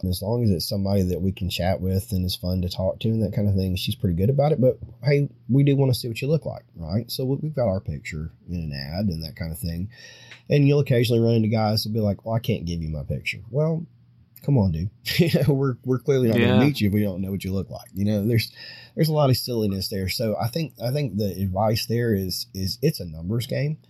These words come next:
Speaker 1: and just be prepared that you're going to be disappointed a lot, because a lot of people are, are into the fantasy, but they just, they just don't,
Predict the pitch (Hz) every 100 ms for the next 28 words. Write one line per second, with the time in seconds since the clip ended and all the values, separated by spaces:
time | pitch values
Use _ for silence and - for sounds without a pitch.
0 | _ - _ 101 104 123 - 107 123 127
1 | 120 101 98 92 98 104 110 - _ _
2 | _ 92 95 92 - _ - 107 107 104
3 | 95 101 101 95 87 90 85 87 85 76
4 | 90 90 90 80 78 78 90 90 92 85
5 | 80 82 92 110 123 113 107 95 90 -
6 | 85 78 98 98 85 - 87 90 95 -
7 | 104 98 90 - 87 87 87 80 - -
8 | - 85 85 92 90 92 85 - - -
9 | _ _ _ _ - 117 104 98 98 -
10 | 104 98 90